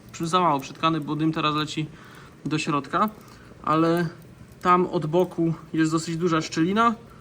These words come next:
No i mogę to sobie regulować odstawieniem tej blachy. I teraz żar w środku jest gigantyczny. Kilka drewek na godzinę schodzi, a ciepło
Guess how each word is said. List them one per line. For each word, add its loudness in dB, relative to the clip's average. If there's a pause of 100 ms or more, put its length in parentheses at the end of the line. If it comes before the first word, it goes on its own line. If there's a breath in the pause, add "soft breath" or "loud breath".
(340 loud breath)
No 0
i 0
mogę 2
to -2
sobie 0
regulować 2
odstawieniem -2
tej -2
blachy. -6 (760 loud breath)
I -6
teraz 2 (180)
żar 2
w -10
środku -2
jest -2
gigantyczny. -4 (500 loud breath)
Kilka 0
drewek 2
na 2
godzinę 2
schodzi, 0 (720 loud breath)
a -2
ciepło 0